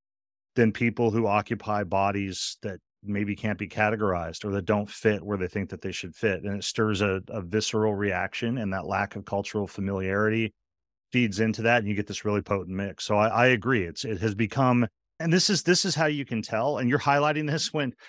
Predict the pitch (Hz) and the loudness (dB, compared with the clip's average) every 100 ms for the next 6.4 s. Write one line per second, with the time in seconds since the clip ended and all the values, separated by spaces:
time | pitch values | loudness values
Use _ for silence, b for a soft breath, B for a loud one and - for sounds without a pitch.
0 | - 143 139 - 160 - 175 135 120 131 | 2 6 6 6 4 4 0 0 -2 -2
1 | 135 147 139 143 147 139 143 147 110 98 | -2 -2 -4 -4 -2 -2 -2 -4 -4 -4
2 | - 131 135 - 143 135 143 139 147 143 | 2 2 2 2 2 4 2 4 4 4
3 | 147 143 151 110 - _ 156 156 135 151 | 4 4 4 2 -4 _ 2 4 4 2
4 | 151 127 101 - 131 113 110 113 127 117 | 0 -2 -4 -2 2 4 4 0 -2 -2
5 | - 139 117 110 113 107 107 - 110 110 | 0 0 2 2 0 0 -2 -2 -2 -2
6 | 107 98 104 | 0 -2 -2